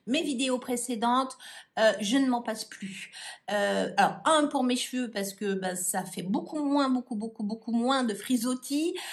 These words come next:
Euh, je reste coiffée beaucoup plus longtemps, mais pas que. Euh, franchement, ma peau, euh, ma peau n'est plus froissée au réveil. Je vous avoue que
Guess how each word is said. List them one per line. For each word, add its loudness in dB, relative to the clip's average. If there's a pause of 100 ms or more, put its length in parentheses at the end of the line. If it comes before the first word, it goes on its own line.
(220)
Euh, 4
je -2
reste -2
coiffée -2
beaucoup 4
plus -2
longtemps, 2
mais 6
pas 2
que. 0 (380)
Euh, 2
franchement, -2 (260)
ma 4 (120)
peau, 2
euh, 2 (200)
ma 0
peau -8
n'est 2
plus -2
froissée 2
au -2
réveil. -2
Je -4
vous -4
avoue -2
que -12